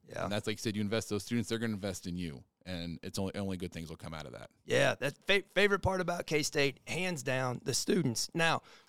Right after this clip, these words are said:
Speaker 1: uh, gosh, I've been here for, uh, uh, twenty plus years as you think about my time as an admissions representative and then as a faculty.
Speaker 2: Yeah.
Speaker 1: What's kept me here, uh, are my colleagues.
Speaker 2: Mm-hmm.
Speaker 1: I, I mean, I tell you what, uh,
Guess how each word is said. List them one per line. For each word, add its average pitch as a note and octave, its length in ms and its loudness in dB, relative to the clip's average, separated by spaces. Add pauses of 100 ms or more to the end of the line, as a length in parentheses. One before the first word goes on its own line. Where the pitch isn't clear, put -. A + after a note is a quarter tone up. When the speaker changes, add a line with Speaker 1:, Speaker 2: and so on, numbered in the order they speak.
Speaker 1:
uh, D#3+ 400 2 (120)
gosh, D3+ 220 6
I've C3+ 220 4
been D#3+ 220 2
here C#3 400 -2
for, C#3 320 0
uh, C#3 300 2 (200)
uh, B1+ 200 0
twenty E3+ 280 -2
plus - 380 2
years E3 320 0
as B2 120 -6
you C3 80 -10
think D3+ 200 0
about C#3+ 320 2
my B2 100 0
time D3 360 2
as B2+ 120 -2
an A#2+ 80 -2
admissions C3+ 420 -2
representative D3 720 -2
and A#2+ 120 -2
then C#3+ 100 2
as B2 140 0
a A2 40 -2
faculty. E3 520 -2 (180)
Speaker 2:
Yeah. - 220 2
Speaker 1:
What's D3+ 220 2
kept - 340 0
me C#3+ 160 0
here, G#2+ 360 -2 (440)
uh, B2+ 200 2
are C#3 100 2
my A2+ 140 0
colleagues. - 560 -2 (120)
Speaker 2:
Mm-hmm. B2 240 0
Speaker 1:
I, C#3+ 100 0 (100)
I - 20 2
mean, D3+ 420 0
I D#3 140 4
tell D3+ 240 0
you B2 140 -2
what, A#2 240 0 (160)
uh, - 260 -4